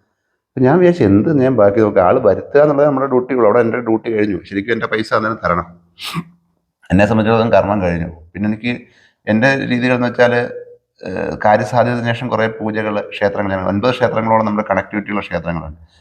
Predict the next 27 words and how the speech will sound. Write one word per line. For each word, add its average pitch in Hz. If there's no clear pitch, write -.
ആ 107
ക്ഷേത്രങ്ങളിലെല്ലാം 117
വഴിപാട് 110
കൊടുക്കണം, 87
എൻ്റേതായ 117
ക്ഷേത്രങ്ങളുണ്ട്, 104
കുരിയാലകളുണ്ട്, 95
അവിടെ 101
വഴിപാട് 104
കൊടുക്കണം. 85
പിന്നെ 110
ഇത് 113
കാര്യസാധ്യം 113
കഴിഞ്ഞിട്ട് 110
അവർക്ക് 107
വേണ്ടി 107
ഒരു 107
പൂജ 117
ചെയ്യണം. 92
ഇതെല്ലാം 110
നമ്മളിനകത്ത് 123
പെടേണ്ടതാണ്. 120
ഇവരുടെ 113
പൈസ 117
കിട്ടുകയാണെങ്കിൽ 120
നമുക്ക് 117
ചെയ്യാൻ. 107